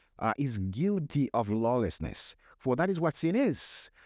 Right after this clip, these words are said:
Lawlessness, it is breaking, it is just violating God's standard or his law." Uh, First John three, verse fourteen, right? And so when we live our lives outside of a relationship with God,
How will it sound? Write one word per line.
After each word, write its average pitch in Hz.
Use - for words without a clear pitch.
Lawlessness, 127
it 110
is 98
breaking, 139
it 107
is 98
just 90
violating 98
God's 85
standard 95
or 69
his 73
law." 69
Uh, 82
First 87
John 82
three, 76
verse 76
fourteen, 65
right? 123
And 135
so 147
when 151
we 151
live 190
our 180
lives 151
outside 151
of 147
a 139
relationship 123
with 113
God, 127